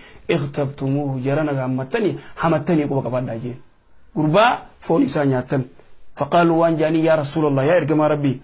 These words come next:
حدثنا بما فيه. Bar jaanii yaa Rasuulallah,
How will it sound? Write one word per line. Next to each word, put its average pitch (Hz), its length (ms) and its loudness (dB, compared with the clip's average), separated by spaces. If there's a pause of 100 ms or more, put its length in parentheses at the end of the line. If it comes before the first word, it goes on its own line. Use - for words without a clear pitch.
(420)
حدثنا 170 680 2
بما 170 380 0
فيه. 143 500 -2 (140)
Bar 208 120 0
jaanii 196 280 0
yaa 214 100 0
Rasuulallah, 175 480 0